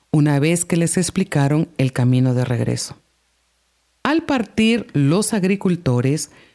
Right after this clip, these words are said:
pasan por donde estaba la vaca. Ella estaba allí comiendo, rumiando.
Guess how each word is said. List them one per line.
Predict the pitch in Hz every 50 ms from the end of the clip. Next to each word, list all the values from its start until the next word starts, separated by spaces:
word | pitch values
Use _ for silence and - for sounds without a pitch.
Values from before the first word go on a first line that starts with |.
| _ _ _ _ _ _
pasan | - 254 285 294 285 - - 131 139 151 170 185 - - _ _
por | 151 156 151 135
donde | 151 143 143 143
estaba | 147 143 - - - 214 220 240 240
la | 233 220 190
vaca. | 156 151 147 143 147 - 143 156 170 170 - - - - _ _ _ _ _ _ _ _
Ella | - 170 175 190 165 123 120 131 143 160 - - _
estaba | - 143 - - - 151 156 165 185 202
allí | 202 175 156 180 185 196 214 220 - - _ _ _ _ _
comiendo, | _ 175 160 151 151 170 196 202 202 190 196 185 202 208 - - _
rumiando. | 131 139 143 143 139 147 156 165 170 165 156 151 135 120 120 131 160